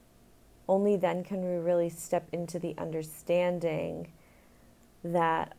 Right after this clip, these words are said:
our entire lives will be full. It's almost like when you build a house, right? Like, each, you know, cinder block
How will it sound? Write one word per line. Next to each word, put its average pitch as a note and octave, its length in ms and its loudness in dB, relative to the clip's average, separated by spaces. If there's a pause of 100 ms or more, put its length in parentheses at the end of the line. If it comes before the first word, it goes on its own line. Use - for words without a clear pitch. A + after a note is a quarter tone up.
our E3+ 160 0
entire E3+ 500 0
lives E3 720 6
will D#3 100 -6
be D#3 160 -2
full. - 460 -4 (760)
It's F3 220 0
almost F3 340 0
like F3 180 2
when F3 160 -2
you E3+ 120 -2
build D#3+ 580 0
a D3+ 60 -6
house, D#3+ 420 -2
right? E3 260 0
Like, D#3 260 -4 (120)
each, F#3 420 -6 (1080)
you F3 100 -6
know, E2 380 -6 (480)
cinder F#3 440 0
block D3+ 460 -2